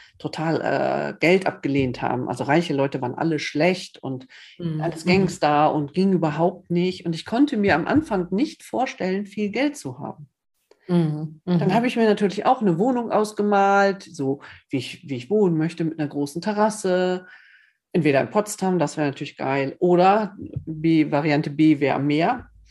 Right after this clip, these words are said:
Speaker 2: Mhm.
Speaker 1: Und, ähm, also ich kann mir das richtig vorstellen, wie, wie
Speaker 2: Mhm.
Speaker 1: alles aussieht oder das konnte ich
Speaker 2: Mhm.
Speaker 1: mir immer ausmalen, aber jetzt ist es auf einmal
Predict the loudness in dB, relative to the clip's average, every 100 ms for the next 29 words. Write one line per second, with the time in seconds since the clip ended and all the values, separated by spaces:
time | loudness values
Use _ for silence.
0 | -20 -20 -20 _ 2 4 4 4 0 -6
1 | -14 -18 _ -8 -4 -4 -2 -2 -4 -8
2 | _ _ _ _ _ _ _ -14 -2 0
3 | 0 0 2 2 0 -2 -6 -6 0 0
4 | 0 -4 -4 -6 -10 _ _ _ _ _
5 | _ _ -4 -2 0 2 2 2 2 2
6 | 0 -4 -4 -4 -4 -4 -4 -6 -16 -12
7 | -2 2 2 4 4 4 2 4 6 4
8 | 2 2 4 4 4 4 2 0 -2 -4
9 | -2 -2 2 4 6 4 2 -6